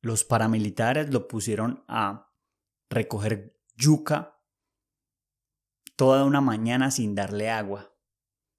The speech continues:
Pero Franklin siguió reincidiendo y siguió robando en las cabañas.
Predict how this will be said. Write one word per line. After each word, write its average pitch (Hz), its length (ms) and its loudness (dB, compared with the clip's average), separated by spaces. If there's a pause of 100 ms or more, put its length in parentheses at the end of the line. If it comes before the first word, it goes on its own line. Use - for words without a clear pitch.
(360)
Pero 104 240 0
Franklin 131 800 0 (1000)
siguió 107 460 -2
reincidiendo 117 880 0
y 117 60 -2
siguió 98 340 -4
robando 104 440 -2
en 104 80 -2
las 98 180 -4
cabañas. 127 760 -2